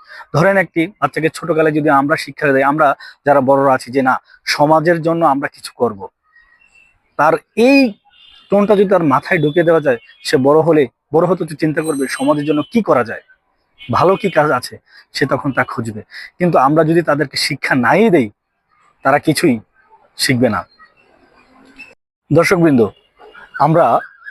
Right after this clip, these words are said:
আজ থেকেই আমাদের শিশু বাচ্চাদের সুশিক্ষায় শিক্ষিত করব। শুধু স্কুল, কলেজ, পুঁথিগত বিদ্যায় আমরা তাদেরকে শিক্ষিত করব না। একজন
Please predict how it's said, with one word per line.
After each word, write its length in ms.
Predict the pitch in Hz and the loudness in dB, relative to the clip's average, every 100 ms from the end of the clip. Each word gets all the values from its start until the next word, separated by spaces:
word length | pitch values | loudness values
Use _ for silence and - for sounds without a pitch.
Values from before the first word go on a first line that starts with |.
| - | 0
আজ 200 | 175 - | 0 0
থেকেই 400 | 214 170 117 104 - - - | -4 -2 -6 -6 -18 -16 -6
আমাদের 240 | 143 165 | -2 0
শিশু 260 | 165 165 202 | -2 -2 0
বাচ্চাদের 420 | 175 160 156 131 101 _ _ _ - | 0 0 0 0 -2 _ _ _ -8
সুশিক্ষায় 600 | - 196 220 - 185 190 _ - - - | -2 0 0 0 -2 -4 _ -20 -20 -6
শিক্ষিত 360 | - 156 156 123 | -4 -2 0 0
করব। 380 | 117 104 101 - _ _ _ - _ - | 0 -2 -6 -18 _ _ _ -20 _ -6
শুধু 360 | - 202 175 - - - - 165 | 2 2 2 -2 -16 -14 -4 -4
স্কুল, 320 | - 226 208 | 0 0 2
কলেজ, 400 | 185 185 165 - _ _ | 2 2 2 -2 _ _
পুঁথিগত 460 | 202 208 196 185 - 170 196 - - | -2 0 2 0 2 0 0 -12 -8
বিদ্যায় 320 | 127 147 170 175 | -2 0 2 2
আমরা 200 | 160 160 | 2 0
তাদেরকে 440 | 156 151 147 135 _ _ | 0 -2 -2 -4 _ _
শিক্ষিত 400 | - - - - | -6 -6 -6 -4
করব 260 | 131 120 107 | 0 0 -2
না। 160 | 98 - - - - | -12 -18 -20 -14 -2
একজন 360 | 151 180 127 | 0 2 0